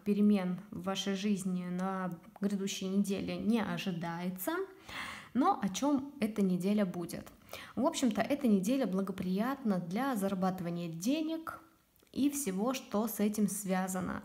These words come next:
А теперь поподробнее, да, проанализируем. Первая карта, которая нам даёт общую характеристику и задаёт,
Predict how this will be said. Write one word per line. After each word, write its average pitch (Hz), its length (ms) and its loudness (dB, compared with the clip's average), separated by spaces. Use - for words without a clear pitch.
А 196 120 -4
теперь 190 400 -2
поподробнее, 190 800 -4
да, 233 180 -2
проанализируем. 202 1040 -2
Первая 285 260 4
карта, 262 340 2
которая 190 640 2
нам 190 280 0
даёт 185 280 0
общую 311 320 0
характеристику 226 1000 0
и 196 60 2
задаёт, 196 640 2